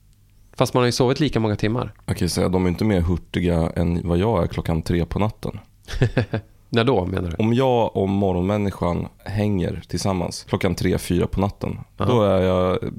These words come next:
Speaker 2: kan jag nästan slå vad om att jag är den hurtigare av oss två.
Speaker 1: Ja, ja, ja. Men om ni, ni skulle hänga klockan sju på morgonen, eh, ni går upp samtidigt och ska hänga med varann.
Speaker 2: Ja.
Speaker 1: Då är han hurtig. Men jag menar, totalt sett så tänker man ju alltid,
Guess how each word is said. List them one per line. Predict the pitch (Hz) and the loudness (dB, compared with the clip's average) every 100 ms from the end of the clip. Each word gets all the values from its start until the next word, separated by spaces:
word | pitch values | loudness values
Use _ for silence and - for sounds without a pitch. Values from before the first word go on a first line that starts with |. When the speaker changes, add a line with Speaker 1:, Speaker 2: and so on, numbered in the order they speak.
| - - | -12 -2
Speaker 2:
kan | 95 | 2
jag | 92 | 2
nästan | 90 87 | 0 0
slå | 92 | 2
vad | 95 90 | 4 4
om | 90 | 2
att | - | 2
jag | 98 90 | 4 4
är | 85 | 4
den | 87 | 2
hurtigare | 92 95 - 101 87 85 | 2 0 -2 0 2 2
av | 87 | 2
oss | 90 - | 0 -2
två. | - 107 - | -2 -2 2
Speaker 1:
Ja, | 175 214 | 2 2
ja, | 107 | 2
ja. | 85 - - _ - | 0 -4 -16 _ -12
Men | - 123 | -2 2
om | 123 117 | 2 2
ni, | 120 | 0
ni | 127 135 | 0 0
skulle | 127 - 120 | 0 0 2
hänga | 117 107 104 104 - - - | 2 2 2 2 -4 -18 -18
klockan | - 107 - 107 101 | -2 -2 0 0 0
sju | 95 185 143 | 0 2 2
på | - | 2
morgonen, | 107 113 156 98 90 - - - _ - | 2 2 2 0 -2 -8 -20 -20 _ -6
eh, | 110 107 | -2 0
ni | 104 101 113 | 0 0 2
går | 110 131 | 4 2
upp | 131 | 0
samtidigt | - 107 98 127 101 | 0 0 2 0 0
och | 98 | -2
ska | - | -2
hänga | 104 110 127 | 0 0 0
med | 90 | 0
varann. | 85 98 _ - - | -2 -6 _ -20 -4
Speaker 2:
Ja. | 87 87 95 - - - | 0 0 0 -6 -16 -4
Speaker 1:
Då | - 175 | 0 2
är | |
han | 127 110 | 4 2
hurtig. | 101 - | 0 0
Men | 131 139 - - - | 0 0 -6 -10 0
jag | 131 | 2
menar, | 127 | 2
totalt | - 143 - 170 - - | 0 0 2 2 0 2
sett | 156 120 | 2 2
så | - | -2
tänker | - 135 135 120 | 0 0 2 2
man | 110 | 2
ju | |
alltid, | 95 - 92 | 0 0 -2